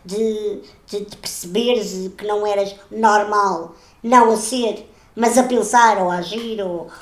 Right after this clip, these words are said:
ou a comportar-te perante isto? Sim, mas foi um momento que não teve nada a ver, ah, nem com a cadeira, nem com a minha deficiência, nem com aquilo que, que as pessoas veem.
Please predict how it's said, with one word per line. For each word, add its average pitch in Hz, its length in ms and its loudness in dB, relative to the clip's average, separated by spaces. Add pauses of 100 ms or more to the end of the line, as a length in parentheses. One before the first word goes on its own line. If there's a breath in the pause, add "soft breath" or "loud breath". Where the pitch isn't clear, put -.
(100)
ou 220 100 4
a 226 80 2
comportar-te 233 640 0
perante 214 380 -8
isto? 220 180 -14 (280 soft breath)
Sim, 311 400 -6 (180)
mas 220 160 -4
foi 226 100 0
um - 20 0
momento 226 220 -4
que - 40 -10
não 220 120 -2
teve 226 220 -2
nada 226 280 2
a 220 40 -2
ver, 220 460 -6 (400 soft breath)
ah, 208 280 -4
nem 202 120 -6
com 196 80 -8
a 196 40 -8
cadeira, 214 440 0
nem 220 140 -4
com 220 80 -8
a 214 40 -8
minha 208 120 -6
deficiência, 214 640 -6
nem 214 100 -6
com 220 140 -4
aquilo 254 240 -8 (320 loud breath)
que, 302 280 0
que 294 140 -12
as 240 40 -10
pessoas 302 200 -2
veem. 254 380 -2